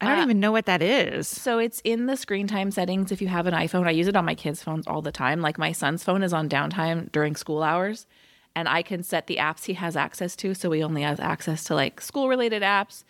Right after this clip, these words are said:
Speaker 2: and messaging and a couple other things,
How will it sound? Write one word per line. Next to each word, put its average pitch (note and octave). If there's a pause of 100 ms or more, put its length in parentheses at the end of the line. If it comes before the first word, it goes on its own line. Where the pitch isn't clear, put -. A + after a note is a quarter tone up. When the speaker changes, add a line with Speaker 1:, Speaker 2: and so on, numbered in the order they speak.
(420)
Speaker 2:
and D3+
messaging E3+
and - (560)
a F#3+
couple -
other D3+
things, A#3+